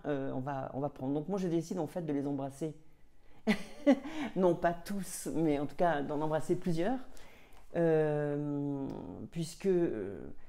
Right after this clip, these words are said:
ce roman, euh, qui, où il s'agit d'une grève,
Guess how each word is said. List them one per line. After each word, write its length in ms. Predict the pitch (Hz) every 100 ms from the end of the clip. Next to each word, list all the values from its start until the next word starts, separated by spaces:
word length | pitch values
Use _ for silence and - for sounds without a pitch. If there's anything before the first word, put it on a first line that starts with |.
| -
ce 160 | - 226
roman, 560 | 202 196 190 185 180 -
euh, 280 | 156 139 135
qui, 380 | - 180 170 156 - - - - - 160
où 80 |
il 80 | 160
s'agit 320 | - 190 175
d'une 180 | 165 175
grève, 500 | 156 160 156 139 131